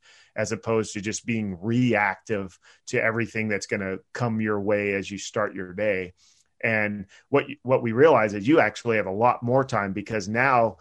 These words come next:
you know exactly what needs to be done, and you just have to kinda go through the, your list and check those things off and get those things done. And then you can do a lot of the things that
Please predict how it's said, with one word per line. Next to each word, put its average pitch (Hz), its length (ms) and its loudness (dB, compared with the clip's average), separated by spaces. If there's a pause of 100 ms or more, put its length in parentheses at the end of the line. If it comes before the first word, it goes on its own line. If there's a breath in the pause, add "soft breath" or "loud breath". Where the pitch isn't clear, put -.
(140 soft breath)
you 139 140 0
know 127 220 4
exactly 110 480 0
what 110 180 -2
needs 117 300 -4
to 104 100 -10
be 101 140 -8
done, 113 280 0
and 101 140 -4
you 113 80 -2
just 110 200 -6
have 107 200 -2
to 101 100 -10
kinda 104 280 -4
go 107 240 -2
through 107 300 -8
the, 98 200 -8
your 104 200 -8
list 110 440 -4 (320 soft breath)
and 98 160 -8
check - 300 -2
those 110 260 0
things 104 240 -6
off 104 300 0
and 95 140 -6
get 107 200 -4
those 101 240 -4
things 101 320 -10
done. 98 480 -8 (460 soft breath)
And 113 180 -2
then 139 260 2
you 120 120 0
can 110 180 -6
do 110 240 -2
a - 20 -2
lot 104 300 0
of 104 80 -4
the 107 80 -6
things 113 300 -6
that 104 160 -4